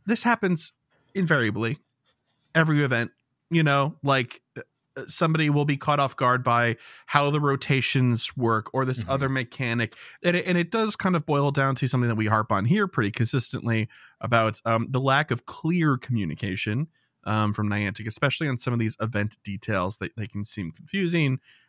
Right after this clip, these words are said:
Speaker 1: You know, they use the same words in some posts, and then, then the one post here and there, they use it and they don't mean it the way that they usually do, right? It can be confusing. So just a careful read over the event details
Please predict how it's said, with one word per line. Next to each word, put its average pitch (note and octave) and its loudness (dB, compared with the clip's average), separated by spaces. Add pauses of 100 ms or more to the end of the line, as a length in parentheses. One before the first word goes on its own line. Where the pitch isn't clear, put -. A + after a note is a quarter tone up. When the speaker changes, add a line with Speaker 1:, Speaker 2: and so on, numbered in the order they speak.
(120)
Speaker 1:
You C3 2
know, A#2+ 2
they A2+ 2
use A2+ 2
the G#2+ -4
same G#2+ 0
words G2+ -2
in G#2+ -4
some D3+ 0
posts, C3+ -2
and A2+ 0
then, A2 2
then G#2 -2
the - -6
one B2 2
post A#2+ -2
here A2+ 2
and A2 2
there, G#2 2
they G#2 0
use A#2 2
it A#2 0
and G2 -4
they F#2+ -2
don't E2+ -4
mean G#2 2
it A2+ 0
the G#2+ -2
way G#2 2
that G2+ 0
they F2+ -2 (240)
usually A#2+ 2
do, A#2 0 (360)
right? C#3 2
It F3 -2
can G#3+ 4
be F3+ 2
confusing. C3+ -4 (360)
So E3+ 2
just F#3+ -2
a - -8
careful A#3 -2
read G#3+ -2 (640)
over C3+ 2
the C3+ 2
event C#3+ 0
details G#2 -4